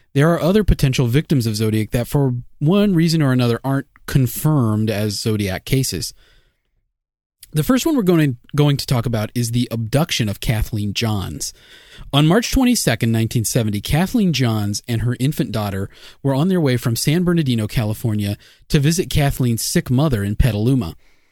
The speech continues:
Kathleen was also seven months pregnant at the time.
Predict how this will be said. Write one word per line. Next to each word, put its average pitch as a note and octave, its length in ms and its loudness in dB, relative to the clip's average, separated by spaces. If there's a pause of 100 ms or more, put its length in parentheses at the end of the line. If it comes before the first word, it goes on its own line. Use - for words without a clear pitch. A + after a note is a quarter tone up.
(460)
Kathleen A3+ 560 2
was C3+ 160 2
also E3+ 360 0
seven A#3+ 420 0
months G3+ 240 2
pregnant G3 400 0
at F#2 80 -8
the G2 80 -8
time. F#2+ 320 -6